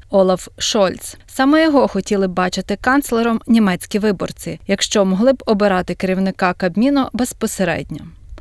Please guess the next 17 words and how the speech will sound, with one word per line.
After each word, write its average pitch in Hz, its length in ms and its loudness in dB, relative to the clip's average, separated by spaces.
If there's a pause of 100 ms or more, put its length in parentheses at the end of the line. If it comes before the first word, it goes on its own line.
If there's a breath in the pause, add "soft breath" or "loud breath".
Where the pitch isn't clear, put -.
(260 loud breath)
Близько 233 380 2
тридцяти 240 520 0
відсотків 240 560 -4 (160)
за 196 180 2
Шольца, 220 640 0
сімнадцять 233 640 0
відсотків 185 500 -2
за 170 280 0 (100)
Бербок, 247 500 2
тринадцять 240 680 0
відсотків 196 500 -2
за 175 280 0 (100)
Лашета 226 680 0
станом 208 600 0
на 214 180 4
кінець 175 420 0
серпня. - 640 -2